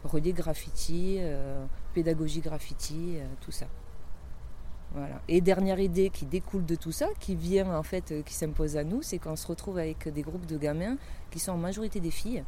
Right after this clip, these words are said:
Alors i-, ça, ça vient, euh, du fait que derrière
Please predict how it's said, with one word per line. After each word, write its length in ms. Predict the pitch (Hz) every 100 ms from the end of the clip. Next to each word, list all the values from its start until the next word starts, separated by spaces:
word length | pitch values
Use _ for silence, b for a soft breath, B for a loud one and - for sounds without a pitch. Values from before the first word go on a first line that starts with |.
| - B B B B
Alors 240 | 143 151
i-, 100 | 175 170
ça, 320 | - - 208
ça 140 | 202 175
vient, 240 | 170 175
euh, 240 | 175 151
du 120 | 151 156
fait 280 | - 180
que 80 | -
derrière 440 | 156 160 175 185